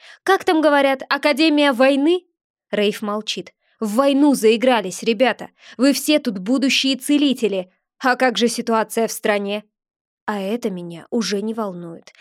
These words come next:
Если я узнаю, что в Академии хоть один охотник», тихо говорит декан и смотрит Рейву прямо в глаза, «я разберусь с ним радикально. Есть что сказать на этот счёт?»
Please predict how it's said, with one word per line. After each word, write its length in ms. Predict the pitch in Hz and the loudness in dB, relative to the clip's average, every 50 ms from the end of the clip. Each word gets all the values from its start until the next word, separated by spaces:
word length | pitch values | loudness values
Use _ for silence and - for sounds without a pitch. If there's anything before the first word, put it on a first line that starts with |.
| - - - | -20 -18 -6
Если 280 | - 220 269 269 254 262 | -2 0 0 0 0 0
я 220 | 269 247 269 269 | 0 2 2 2
узнаю, 460 | 269 254 208 226 247 262 254 233 202 185 | 2 2 0 0 0 0 0 0 -2 -2
что 180 | - - 233 | -2 0 0
в 60 | 214 | 0
Академии 580 | 226 226 247 240 233 196 254 262 233 214 208 202 | 0 0 0 -2 0 0 0 0 0 0 -2 -4
хоть 260 | 190 - - 233 233 | -2 -2 -2 0 0
один 300 | 247 247 214 240 226 202 | 0 0 0 0 -2 -4
охотник», 640 | 196 185 - - 294 294 294 294 190 170 - - _ _ _ _ _ _ _ | -6 -8 -6 -4 -4 -4 -2 -4 -10 -12 -12 -16 _ _ _ _ _ _ _
тихо 280 | - - 214 196 - 202 | -10 -8 -6 -6 -6 -6
говорит 440 | 175 196 185 190 190 185 185 185 - - | -6 -6 -6 -4 -4 -6 -8 -8 -12 -10
декан 500 | 196 202 208 208 - 220 254 262 262 262 - - _ | -8 -8 -8 -6 -4 -4 -4 -4 -6 -10 -14 -12 _
и 80 | - 269 | -8 -6
смотрит 480 | 262 - 233 254 262 262 254 262 262 | -4 -2 -2 -4 -4 -4 -6 -4 -2
Рейву 320 | 233 214 208 214 196 220 220 | -2 -2 -2 -2 -2 -4 -6
прямо 380 | 220 - 202 196 190 190 185 | -4 -6 -6 -6 -6 -8 -10
в 80 | 170 180 | -10 -8
глаза, 420 | 170 196 196 196 180 190 170 - _ _ _ _ _ _ _ _ _ _ | -8 -6 -6 -6 -8 -10 -14 -16 _ _ _ _ _ _ _ _ _ _
«я 260 | - 196 202 254 294 | -4 0 2 2 4
разберусь 680 | 294 285 277 - 214 202 269 269 262 294 302 294 - - | 2 2 0 0 -2 -2 -2 0 0 0 -2 -2 -6 -8
с 200 | - - - - | -12 -12 -10 -8
ним 340 | 208 202 196 190 190 - _ | -8 -6 -6 -8 -8 -10 _
радикально. 840 | - 240 254 254 220 277 269 269 - 214 170 170 165 160 175 - _ _ _ _ - - - - | -2 0 0 0 0 -2 -6 -6 -6 -8 -8 -8 -10 -14 -16 -18 _ _ _ _ -20 -20 -16 -12
Есть 380 | 220 190 220 294 311 - - - | -4 0 2 2 2 0 -4 -8
что 220 | - - - 359 | -4 -2 -2 -2
сказать 540 | - - - 226 220 196 214 196 185 - - | 0 0 0 -2 0 0 -2 -2 -4 -6 -6
на 220 | - 226 220 208 196 | -4 -2 0 0 -2
этот 200 | 196 196 196 - | -4 -6 -8 -8
счёт?» 420 | - - - 202 - - - _ | -8 -6 -6 -8 -10 -12 -16 _